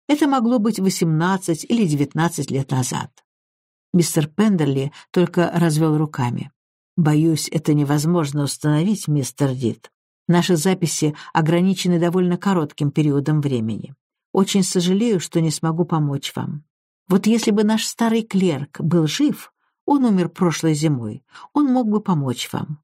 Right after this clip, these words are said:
У него была замечательная память, просто редкостная. Он служил в нашей фирме почти тридцать лет. И нет больше ни одного человека, который мог бы это знать.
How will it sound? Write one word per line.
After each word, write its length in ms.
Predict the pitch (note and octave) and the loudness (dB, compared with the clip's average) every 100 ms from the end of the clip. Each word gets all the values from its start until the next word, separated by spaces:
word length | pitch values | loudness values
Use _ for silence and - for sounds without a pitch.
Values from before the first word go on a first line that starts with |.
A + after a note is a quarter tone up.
| _ - - | _ -6 2
У 40 | |
него 220 | E3+ E3 | 2 4
была 200 | D#3 D3+ | 2 2
замечательная 680 | D3 D3+ D3 A3 G3 D#3+ C#3+ | 2 0 0 -2 -2 -2 -4
память, 540 | - G3+ A3 A#2 - - _ | -2 0 0 -2 -8 -18 _
просто 320 | D#3+ D#3 E3+ | -2 0 0
редкостная. 720 | E3+ G3 - - - F3+ - - - | 0 0 -4 -8 -6 -8 -8 -12 -2
Он 120 | D#3 | 0
служил 400 | A3 A3+ G3+ A3 | 2 2 2 2
в 60 | G3 | 2
нашей 320 | G3 G3 F#3+ | 0 0 -2
фирме 320 | F#3 B3+ F#3+ | -2 0 0
почти 380 | E3 F3 - F3 | 0 -2 -2 -4
тридцать 600 | - F3+ C#4 - - G3+ | 0 0 0 -2 -4 -2
лет. 300 | D3 A#2+ G#2 - _ _ _ _ _ - | -2 -2 -6 -12 _ _ _ _ _ 0
И 80 | |
нет 220 | E3+ F3 D3+ | 2 4 2
больше 320 | E3 D#3 F3 | 0 2 2
ни 100 | E3 | 2
одного 360 | D3+ D#3+ E3 | 0 0 0
человека, 680 | E3+ D3+ D3 C3+ F3+ F#3 A#3 - _ _ | -2 -2 -2 0 -2 -2 -6 -8 _ _
который 380 | - D#3+ F3 E3+ | -2 0 2 2
мог 260 | E3+ F3+ D3+ | 2 0 0
бы 100 | E3+ | 0
это 220 | E3+ F#3 | 0 -2
знать. 480 | F3 A#3+ C#4+ - | 0 0 -2 -6